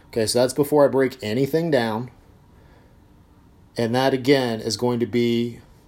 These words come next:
five to seven days worth of food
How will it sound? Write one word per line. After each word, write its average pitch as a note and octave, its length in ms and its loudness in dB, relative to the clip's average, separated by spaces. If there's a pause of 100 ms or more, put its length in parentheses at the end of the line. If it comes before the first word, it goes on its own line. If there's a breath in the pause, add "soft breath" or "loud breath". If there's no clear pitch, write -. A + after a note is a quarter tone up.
(640)
five C#3+ 360 2
to D3 80 2
seven C#3+ 340 2
days C3+ 440 2
worth A2 380 0
of D3 140 0
food G#2+ 500 0